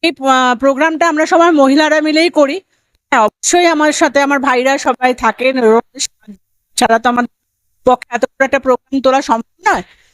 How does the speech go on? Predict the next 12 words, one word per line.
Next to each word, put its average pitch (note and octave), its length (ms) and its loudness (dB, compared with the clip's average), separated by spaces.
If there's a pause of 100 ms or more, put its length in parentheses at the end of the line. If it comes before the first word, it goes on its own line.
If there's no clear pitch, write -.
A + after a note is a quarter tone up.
(480)
তাই - 160 2
জন্য E4 260 0
আমরা D#4 220 2
প্রত্যেকে - 640 -6 (180)
করি D#4+ 280 2
এবং D4+ 240 0
সু-, B3 320 -6
আমরা C#4+ 440 2
তৃণমূল D4 460 2
কংগ্রেস E4+ 360 -6
যারা E4 180 0
করি C#4 240 -2